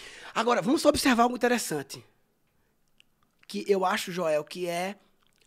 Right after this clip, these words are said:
ao final desse século, final do século vinte e um, a turma vai olhar pra trás assim, "Porra, qual foi a grande descoberta, a revelação desse século?"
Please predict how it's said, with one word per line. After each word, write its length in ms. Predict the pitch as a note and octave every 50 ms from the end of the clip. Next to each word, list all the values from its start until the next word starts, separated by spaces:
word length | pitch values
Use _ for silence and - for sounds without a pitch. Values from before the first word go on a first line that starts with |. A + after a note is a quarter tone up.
| _ -
ao 100 | D#3 D#3
final 300 | - F#3+ F#3 F#3 G#3+ A#3+
desse 200 | A#3+ - A3 G3+
século, 600 | - - - F3 F3 F3+ - G#3+ G#3+ A3+ A#3+ - _ _ _ _ _ _ _ _ _ _ _ _
final 260 | _ - - F#3 G#3+ A#3+
do 60 | A3+
século 300 | - A3 G#3 - G#3 F3+
vinte 200 | G3+ G3 G3+ F#3+
e 40 | G3
um, 40 |
a 20 | G3+
turma 140 | G3+ G#3 G3
vai 140 | G3+ G3+
olhar 100 | G3 G3+
pra 120 | G3+ G3 F#3
trás 200 | - F#3+ F#3+ F#3+
assim, 200 | F3+ F3 - -
"Porra, 400 | _ - G3 G#3+ A3 A3+ A#3 A#3 _ - - - - _ _ _ _ _
qual 200 | - F#3 G#3+ F4+
foi 540 | - - - - - E3+ F3 F3+ F3+ F3+ E3+
a 200 | D#3 D3 D#3 - - D#3+ C#3+ D3 D3+ C#3+
grande 540 | D3 F#3+ F3 F3 F#3 G#3+ A#3+ A3+ A3+ B3
descoberta, 1040 | G3+ E3+ G#3+ A3 A3 - - - - A3 F3+ D3+ C#3 D3 D3 D3+ D#3+ F3 E3+ - - E3
a 20 |
revelação 680 | E3 F3+ F3 E3 F#3 F#3+ G3 F3+ - - - F3+ F#3 G3+
desse 200 | G#3 G3+ - E3+
século?" 440 | - - F3+ E3+ F3 - F#3 G3